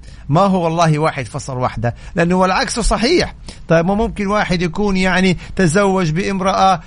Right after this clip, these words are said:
وساعدها إنها تاخذ الجامعة وساعدها، هذه بتجينا الأمور هذه، وخلاها تاخذ ماجستير وخلاها تاخذ دكتوراه وأنفق عليها و-، ودخل وراتب وكذا،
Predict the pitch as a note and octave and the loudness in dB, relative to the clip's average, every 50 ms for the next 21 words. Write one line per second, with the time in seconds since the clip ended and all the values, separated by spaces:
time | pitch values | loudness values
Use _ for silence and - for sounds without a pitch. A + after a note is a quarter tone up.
0 | - - - F3+ - - G#3 F#3+ E3 G3 G3+ E3+ F3 F#3+ G3 F#3+ F#3+ F#3 E3+ - | -12 -8 -6 -6 -2 0 0 2 2 2 2 2 2 2 2 0 0 0 0 0
1 | G3 F#3+ D#3 D3 F#3 G3 F#3+ E3+ D#3 G3 G3 F#3+ F#3+ F#3+ F#3 F3 F#3 F#3+ F#3 D#3+ | -2 -2 -2 -2 -4 -6 -4 -4 -2 0 0 0 0 0 -2 -2 -2 -2 -4 -2
2 | - F3+ F3 E3 G3+ F#3+ F3 F3+ F3+ F3 F#3+ F#3+ G3 F3+ F3+ F#3+ F3 F#3 B3 C4 | -2 -2 0 0 2 2 4 4 4 4 2 0 -2 -2 -2 -2 -2 0 0 0
3 | A3+ G3+ F3 E3+ F3 F3+ F3+ E3 D3+ C3 D3 C3+ A#2+ A2+ G#2+ G#2 - - - - | 0 0 -2 -2 0 0 0 0 0 0 0 0 0 -2 -4 -6 -8 -12 -16 -12
4 | - - C3+ - F#3 G3 G3+ G3 G3 F#3 D#3+ G3+ F#3 D#3+ F#3+ F#3 F3 E3+ F3+ F3+ | -6 -4 -2 -2 0 2 2 2 2 2 0 -2 -2 0 -2 -2 0 0 -2 -2
5 | F3+ E3+ E3+ - - - G3 F#3+ F#3 F3+ F#3 F3+ F3 D#3+ - - - - F3+ F#3 | -2 -4 -6 -8 -4 -2 0 0 2 2 2 0 0 -2 -6 -12 -10 -6 -4 -2
6 | - - F#3+ F#3 F#3+ G3 F3+ F#3 F3+ - G3 F#3 F3+ F#3+ F#3+ E3 D#3 F#3 F3 D#3+ | -2 0 0 2 2 2 2 2 2 0 0 0 2 0 0 0 0 0 0 0
7 | F3+ - - - F#3+ F#3+ F#3 F#3 F#3 F#3+ F#3+ F#3 F#3 E3+ E3 - - - F3+ F#3 | -2 -2 -2 0 0 2 2 2 2 2 2 2 0 -2 -4 -10 -12 -6 -4 -2
8 | F#3+ F#3+ G3+ G3 F#3+ D#3+ - G3+ F#3 - D#3 D3+ F#3+ F#3+ G3+ G3+ G#3 G3 F3+ F3+ | -2 -2 -2 -4 -4 -6 -6 -6 -8 -4 -2 -2 0 0 0 -2 0 0 0 2
9 | F#3 F#3+ F#3+ F#3+ F3+ E3 - - - - F#3+ F3+ F#3 E3 G#3+ G3+ - - G3 G3 | 0 0 0 -2 -2 -4 -6 -12 -12 -8 -4 -4 0 0 0 0 0 -2 -4 -2
10 | G3 G3 G3 G3 G3+ G#3 G#3 G#3 G#3 G3 D#3 F#3+ F#3 G3 F#3+ F3 - A3 A3 G3 | -2 -2 0 0 2 2 2 2 2 0 -4 -6 -6 -4 -4 -2 -2 -2 0 0
11 | G#3+ G3 | -2 -2